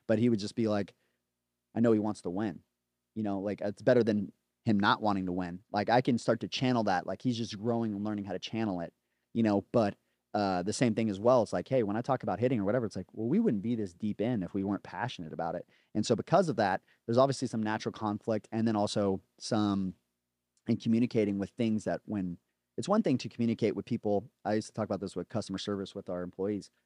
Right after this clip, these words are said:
It's one thing to have customer service when they love your services and they're so grateful and all these other things. Like, that's,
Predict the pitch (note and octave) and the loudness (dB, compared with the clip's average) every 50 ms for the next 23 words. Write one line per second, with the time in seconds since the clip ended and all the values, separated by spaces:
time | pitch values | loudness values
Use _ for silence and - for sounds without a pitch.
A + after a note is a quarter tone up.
0 | _ _ _ _ _ _ - D3+ F#3 F#3 F3 C3+ B2 A2 - - B2 G#2+ - A2 | _ _ _ _ _ _ -2 0 2 2 2 2 0 0 -2 -2 -4 -4 -4 -6
1 | G#2 F#2+ - - G#2 G2 G2 G2 - - - _ _ _ _ - - A2+ G#2+ G2+ | -6 -6 -4 -4 -2 -2 -2 -2 -4 -6 -10 _ _ _ _ -2 2 4 4 4
2 | G2+ G2 F#2 F#2 - _ _ _ _ _ _ _ _ _ _ _ G2 G2 A#2 A#2 | 4 2 -2 -4 -10 _ _ _ _ _ _ _ _ _ _ _ -2 2 4 4
3 | A#2 G#2+ A2+ A2 G#2+ G2+ G#2 G2+ - - A2+ A2+ A2 G2+ G#2+ G2+ - A2+ G#2+ G#2+ | 4 4 4 4 4 2 0 -2 -2 0 2 2 2 2 0 0 0 0 0 0
4 | G#2+ G2 G2 F#2+ F#2+ - - - A#2 A2 G#2+ G2 A2 G#2 G#2 G#2 - - - A#2 | 0 0 -2 -4 -4 -2 0 2 4 4 4 4 4 4 4 4 2 -2 0 2
5 | A2 A2 G#2+ G#2+ G#2+ G#2+ G#2+ G#2 G2+ G2+ G#2 G#2+ G2+ G#2+ G2+ - A2+ G#2+ G#2+ - | 2 4 4 4 4 2 2 2 2 0 0 0 -2 -4 -4 -2 -2 -4 -2 -4
6 | - F2+ - - C#3+ - - | -6 -6 -2 0 0 0 0